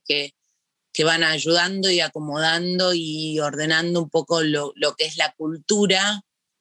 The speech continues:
pero, pero también es cierto que a mí me parece que, que a nivel nacional nos falta discutir todavía algunas cuestiones que tienen que ver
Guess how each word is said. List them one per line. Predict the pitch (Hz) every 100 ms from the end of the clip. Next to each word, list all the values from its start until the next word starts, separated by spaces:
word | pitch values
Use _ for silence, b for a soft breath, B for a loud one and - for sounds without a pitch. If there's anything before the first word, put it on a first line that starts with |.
| _ _ _
pero, | - 170 151 151 147 139 -
pero | 151
también | 143 156 160 180
es | 208 196
cierto | 208 208 214
que | 165
a | 147
mí |
me | 196 190
parece | 196 190 196
que, | - 175 170
que | -
a | 175
nivel | 185 202 208
nacional | 196 - 202 202 202 220 - _ _ _ _
nos | 202 196
falta | 247 226 180 196 202 202
discutir | 147 156 - 156 175 180 180 175 -
todavía | 156 151 151 160 170 165 160 127
algunas | 147 147 165 160
cuestiones | - 147 - 156 165
que | -
tienen | - 156 156 147
que | 143
ver | 147 156 160